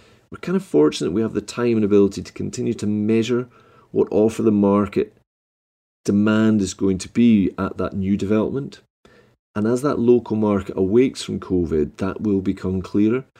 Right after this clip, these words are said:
So really, we're just nudging along, doing the background work, getting ready to put in place some of those unit sizes. I'll bring you more on that in the next podcast update.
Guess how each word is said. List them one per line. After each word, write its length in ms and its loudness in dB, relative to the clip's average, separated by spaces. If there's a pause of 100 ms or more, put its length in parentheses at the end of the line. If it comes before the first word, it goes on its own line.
(180)
So 160 -2
really, 340 6
we're 140 4
just 460 0 (240)
nudging 340 -2
along, 320 4
doing 240 4
the 80 0
background 560 0
work, 380 0
getting 320 2
ready 280 4
to 240 -8 (160)
put 220 0
in 340 4
place 380 2
some 400 -4
of 80 2
those 220 0
unit 280 2
sizes. 680 -6 (280)
I'll 60 -2
bring 180 4
you 60 4
more 220 4
on 60 -4
that 200 -8
in 80 -8
the 80 -6
next 460 -10
podcast 520 -8
update. 280 -14